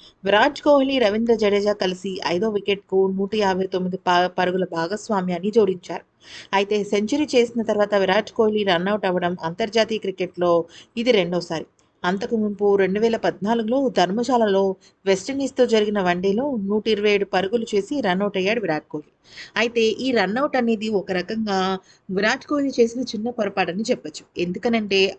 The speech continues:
అసలు అక్కడ only సింగిల్‌కే అవకాశం ఉంది. ఖచ్చితంగా డబుల్‌కి వెళ్తే మాత్రం రన్అట్ అయ్యే అవకాశాలు నూటికి ఎనభై శాతం ఉన్నాయి. అంతేకాకుండా ఇక్కడ ఇంకొక ముఖ్యమైన విషయం ఏంటి అంటే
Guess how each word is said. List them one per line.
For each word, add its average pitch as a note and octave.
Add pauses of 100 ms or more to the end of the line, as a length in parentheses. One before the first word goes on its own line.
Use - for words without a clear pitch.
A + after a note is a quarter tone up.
అసలు G3+
అక్కడ A3+
only A3+
సింగిల్‌కే C4+ (320)
అవకాశం G#3+
ఉంది. E3 (360)
ఖచ్చితంగా C#4+
డబుల్‌కి A#3+
వెళ్తే A3+
మాత్రం G3
రన్అట్ G3
అయ్యే B3+
అవకాశాలు A#3
నూటికి A3+
ఎనభై F3+
శాతం F3+
ఉన్నాయి. E3 (460)
అంతేకాకుండా A#3+
ఇక్కడ A3
ఇంకొక F#3
ముఖ్యమైన B3+
విషయం A#3
ఏంటి G#3+
అంటే F#3+